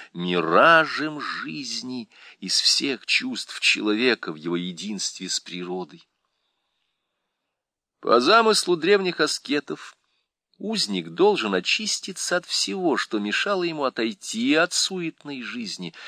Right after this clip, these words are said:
так, чтобы отполированная, как зеркало, душа могла отразить всю глубину космоса. Увы, это была лишь иллюзия.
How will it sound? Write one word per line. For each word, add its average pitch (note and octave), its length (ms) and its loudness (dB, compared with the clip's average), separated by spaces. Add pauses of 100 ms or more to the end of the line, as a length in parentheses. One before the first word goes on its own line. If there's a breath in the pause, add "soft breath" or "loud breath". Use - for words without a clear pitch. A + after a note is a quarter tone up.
(320 loud breath)
так, G2+ 300 4
чтобы F#2 580 2
отполированная, B2+ 1300 2
как B2+ 200 -8
зеркало, G#2+ 600 -4
душа G2 560 4 (340 loud breath)
могла F2+ 540 0
отразить A#2 640 -8
всю - 420 -4
глубину E2+ 720 -10 (100)
космоса. - 880 -6 (1120)
Увы, E2 1000 -4 (1120)
это C3+ 560 0
была A2+ 460 -4
лишь F#2 500 -8
иллюзия. E2 960 -10